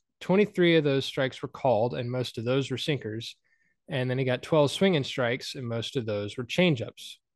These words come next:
Five sinkers were thrown in. Batters made contact on thirty-nine of his pitches, twenty-one foul tips, most of those changeups, fourteen hits for outs, and then four base hits. The four base hits were two changeups, one sinker, and one slider.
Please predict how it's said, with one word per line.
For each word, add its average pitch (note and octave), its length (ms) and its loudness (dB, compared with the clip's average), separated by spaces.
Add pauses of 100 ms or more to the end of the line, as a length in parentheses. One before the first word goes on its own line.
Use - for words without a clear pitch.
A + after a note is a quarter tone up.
(160)
Five B2+ 280 2
sinkers A#2+ 400 -6
were A#2 100 -8
thrown A#2+ 260 -4
in. B2 160 -6 (1500)
Batters D3 280 6
made D3+ 160 4
contact D3+ 420 4
on B2 100 -2
thirty-nine D3+ 440 2
of C3+ 80 -2
his B2+ 120 -8
pitches, D3+ 480 -2 (420)
twenty-one E3+ 560 4
foul D3 300 2
tips, - 540 -4 (340)
most A#2 320 -4
of C3+ 80 -2
those C#3+ 220 2
changeups, B2+ 600 0 (360)
fourteen F3+ 400 4
hits D#3 220 2
for C3 160 0
outs, A#2 440 0
and C3 140 -2
then B2+ 100 -2
four A#2+ 300 -2
base A2+ 320 -2
hits. - 320 -6
The A2 80 -16
four F#3 260 4
base E3+ 280 2
hits D#3+ 220 0
were C3 60 -4
two G3 220 -2
changeups, D#3 640 0
one C#3+ 260 2
sinker, C#3+ 440 -2
and B2+ 140 -2
one A#2 180 -4
slider. A2 420 -4